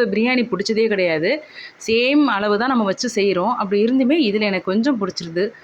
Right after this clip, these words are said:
அதனால மட்டும் கொஞ்சம் எனக்கு வருத்தம் தான். உங்களுக்கு இந்த ஹானஸ்ட் ரிவ்யூ வீடியோ பிடிச்சிருந்தது அப்படின்னாக்கா, நம்ம சேனலை சப்ஸ்கிரைப் பண்ணிக்கோங்க ஃப்ரெண்ட்ஸ்.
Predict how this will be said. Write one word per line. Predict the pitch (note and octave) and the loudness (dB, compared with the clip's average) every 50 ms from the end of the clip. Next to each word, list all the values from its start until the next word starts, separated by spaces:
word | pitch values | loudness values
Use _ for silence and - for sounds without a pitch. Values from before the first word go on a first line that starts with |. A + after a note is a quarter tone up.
| - - - - - - | -20 -20 -20 -20 -12 -8
அதனால | - F#3+ G#3 G#3+ B3 B3 A#3 B3 D#4 | -6 -4 -2 0 0 0 0 0 0
மட்டும் | F#4+ F4 B3+ A3 - C4+ | -2 -2 -2 -2 -2 -2
கொஞ்சம் | A3 F#3 F3+ F3 F#3+ F#3 | -2 -2 -2 -2 -2 -2
எனக்கு | F3 E3 D#3 - A3 | -2 -4 -2 -2 -2
வருத்தம் | G3 E3+ D#3+ D3+ - D#3+ D3+ D3 | 0 0 -2 -4 -4 -4 -4 -2
தான். | D3+ D3+ - - - - - - - - - - - _ - - _ - - - _ - - - - - - - - - - - - - - - | -2 -4 -4 -6 -16 -20 -20 -20 -20 -20 -20 -20 -20 _ -20 -20 _ -20 -20 -20 _ -20 -20 -20 -20 -20 -20 -20 -20 -20 -20 -20 -20 -18 -8 -4
உங்களுக்கு | A3+ B3 C4+ C#4+ D4+ C#4+ D4 D4+ D4 | 0 0 2 2 0 0 -2 -2 0
இந்த | B3 A#3 B3 C4+ D#4 D4+ | 0 2 2 2 2 0
ஹானஸ்ட் | A#3 G3+ F#3+ A3 A#3 B3 C4 B3+ - - | 0 0 0 0 0 0 -2 -2 -4 -4
ரிவ்யூ | G3+ G3 F#3+ G#3+ A3 G#3+ | -4 -2 0 0 0 0
வீடியோ | G3 F#3 F3+ F#3 F#3 | 0 0 0 -2 -2
பிடிச்சிருந்தது | F3+ G#3 G#3+ A3 - B3 G#3 F#3 F#3 F#3 F3+ | -2 -2 -2 -2 0 -2 -2 0 0 0 0
அப்படின்னாக்கா, | E3 E3 E3+ E3+ E3 D#3+ D#3+ C4+ | 0 -2 -2 -2 -2 -4 -2 -2
நம்ம | D#4 D4 G#3 F3 | -2 0 0 -2
சேனலை | - G3 F#3 F3+ F#3+ F#3 - | -4 -4 -4 -4 -4 -4 -4
சப்ஸ்கிரைப் | F#3+ F3 - - - A3+ A3 A3 | -4 -6 -6 -6 -4 -4 -2 -2
பண்ணிக்கோங்க | F#3+ E3 - F3 D#3+ E3 D#3+ | -4 -6 -6 -6 -6 -6 -6
ஃப்ரெண்ட்ஸ். | D#3+ F#3+ G#3+ C4 C4+ | -4 -2 -2 -2 -4